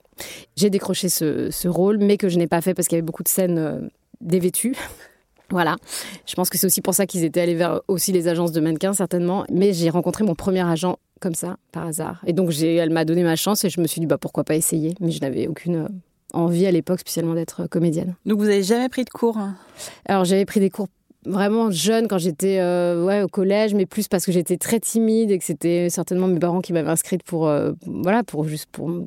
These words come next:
Speaker 1: que ça me désinhibe et pour me faire du bien, mais pas du tout en vue d'être actrice.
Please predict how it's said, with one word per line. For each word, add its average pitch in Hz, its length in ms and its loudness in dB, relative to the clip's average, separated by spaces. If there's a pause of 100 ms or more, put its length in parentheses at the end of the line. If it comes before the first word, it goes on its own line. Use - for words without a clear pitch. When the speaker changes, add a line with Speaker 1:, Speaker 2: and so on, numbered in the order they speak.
Speaker 1:
que - 80 -12
ça 170 120 -2
me 175 40 0
désinhibe 175 540 2
et 165 80 0
pour 160 140 -6
me 160 80 -4
faire 160 160 0
du 160 100 0
bien, 190 180 -2 (540)
mais 175 100 2
pas 180 140 2
du 175 140 0
tout - 160 -2
en 180 100 2
vue 175 160 0
d'être 165 240 0
actrice. - 560 -2